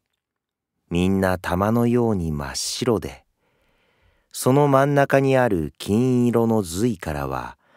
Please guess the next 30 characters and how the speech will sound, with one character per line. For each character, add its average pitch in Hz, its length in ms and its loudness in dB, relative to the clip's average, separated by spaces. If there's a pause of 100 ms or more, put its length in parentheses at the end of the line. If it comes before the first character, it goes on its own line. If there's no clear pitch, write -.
(560)
な 90 260 2
ん 113 140 -2
と 101 220 -2
も 90 160 0
言 85 220 -2
え 90 80 0
な 87 200 -2
い 85 260 -4
良 95 220 0
い 113 160 0
匂 98 360 0
い 101 120 0
が 80 320 -4 (680)
絶 110 260 4
え 135 40 2
間 135 160 2
な 131 180 0
く 92 380 -2
あ 95 140 -2
た 110 180 0
り 85 180 -2
へ 73 200 -8
あ 76 140 -6
ふ 92 180 -8
れ 110 160 0
て 78 180 -10
お 69 140 -10
り 67 120 -12
ま 62 200 -14
す。 - 480 -14